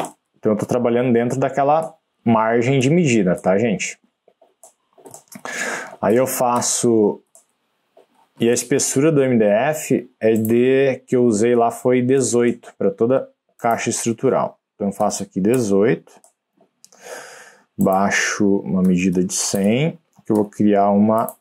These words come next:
ripa de travamento pra travar essa estrutura. Ficou com uma largura de dez centímetros. Beleza. Aí eu fiz essas ripas duplas,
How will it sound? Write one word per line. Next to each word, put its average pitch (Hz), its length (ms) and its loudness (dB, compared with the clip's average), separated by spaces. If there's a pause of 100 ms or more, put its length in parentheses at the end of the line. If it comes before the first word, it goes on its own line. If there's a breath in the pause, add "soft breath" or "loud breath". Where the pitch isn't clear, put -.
ripa 143 420 0
de 107 120 -4
travamento 107 960 -2 (1120)
pra 107 340 0 (320)
travar 104 480 2
essa 101 200 -2
estrutura. 107 680 -2 (1200 loud breath)
Ficou 95 200 -4
com - 80 0
uma 101 140 4
largura 107 500 2
de 104 200 2
dez 98 420 2
centímetros. - 920 -4 (320)
Beleza. 107 560 -2 (560 loud breath)
Aí 110 100 -2
eu 127 60 0
fiz 147 200 0
essas 135 480 0
ripas 117 720 -2
duplas, 123 840 0